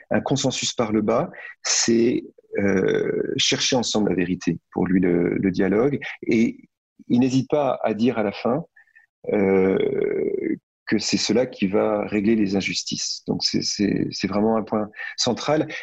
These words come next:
Il y a, il y a quelque chose qui m'a aussi beaucoup touché, c'est quand il parle, euh,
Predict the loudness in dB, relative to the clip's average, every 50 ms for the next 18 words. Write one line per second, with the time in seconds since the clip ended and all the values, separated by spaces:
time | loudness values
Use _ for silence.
0 | -2 2 2 2 2 2 0 0 0 0 0 0 0 0 2 2 4 4 4 2
1 | 0 -2 -2 0 -2 -2 0 0 0 2 2 2 2 2 2 0 0 0 -2 -2
2 | -4 -4 -2 0 0 0 0 0 0 0 0 -2 -8 -16 -20 -20 -20 _ _ _
3 | -2 0 0 0 0 0 2 2 2 2 4 4 2 2 2 2 0